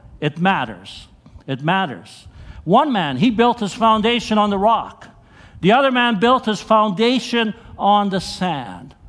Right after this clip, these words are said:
So let me ask you, what's the difference between building on sand and on, or on a rock? Well, on sand, on a sand foundation, you can build very quickly, and it's much less costly.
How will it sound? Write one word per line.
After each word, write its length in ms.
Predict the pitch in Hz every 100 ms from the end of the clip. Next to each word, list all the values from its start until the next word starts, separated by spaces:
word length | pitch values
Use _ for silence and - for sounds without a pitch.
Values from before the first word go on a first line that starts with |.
| - _ _
So 160 | - 196
let 80 | 202
me 80 | 202
ask 320 | 160 - -
you, 80 | 170
what's 160 | 220
the 80 | 254
difference 400 | 180 185 190 -
between 440 | 175 151 165 147
building 520 | 127 156 160 151 156 147 - - -
on 160 | 131
sand 720 | - - 165 165 165 170 170 165 - -
and 160 | 139
on, 440 | 147 139 147 147 143
or 280 | 143 147 143
on 160 | 143
a 60 | 143
rock? 440 | 147 190 127 - - - - _ _ _ _ _ _ _ _ -
Well, 560 | 135 151 175 269 - - - _ 233 - -
on 120 | 160
sand, 720 | 160 - 233 285 143 135 165 - - - - _
on 160 | 156 151
a 40 |
sand 460 | - 208 240 262 190
foundation, 760 | 202 196 185 233 269 - 196
you 100 | 277
can 160 | - 254
build 240 | 277 262
very 260 | 233 277 269
quickly, 600 | - 294 - 262 202 98 - - - - - -
and 120 | 196
it's 160 | 233 -
much 320 | 226 269 -
less 300 | 247 269 -
costly. 720 | - 240 262 - - 226 135